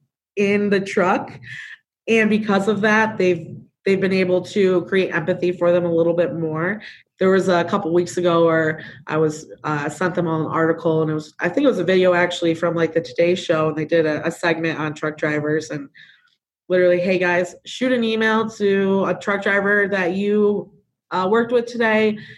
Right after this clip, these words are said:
and just tell them thank you," because there's literally nothing better than an unsolicited thank you. So I know that, that in that moment, any driver that looked down at their phone or, or looked at their computer, sitting at a truck stop alone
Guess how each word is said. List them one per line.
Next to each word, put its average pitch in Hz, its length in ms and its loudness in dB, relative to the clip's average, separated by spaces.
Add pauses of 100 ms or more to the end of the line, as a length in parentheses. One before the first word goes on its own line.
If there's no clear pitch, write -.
(240)
and 196 100 -4
just 262 160 0
tell 247 180 2
them 214 120 -4
thank 180 300 -2
you," 202 280 0 (180)
because 262 380 0
there's 285 220 2
literally 330 280 2
nothing 233 440 0
better 208 320 0
than 196 240 0
an 180 320 -2
unsolicited 175 640 -2
thank 151 220 -10 (100)
you. 139 180 -8 (320)
So 208 580 2 (680)
I 220 120 2
know 247 360 2
that, 214 540 0
that 202 420 0
in 214 160 2
that 202 220 2
moment, 185 460 0
any 196 180 0
driver 196 260 2
that 165 160 0
looked 185 220 -2
down 180 280 2
at 180 40 0
their 180 140 2
phone 180 320 0
or, 175 160 2
or 175 180 2
looked 180 200 0
at 180 120 0
their 180 80 0
computer, 175 560 0
sitting 180 300 -4
at 175 80 2
a 180 60 4
truck 185 260 -2
stop 175 320 -2
alone 175 560 2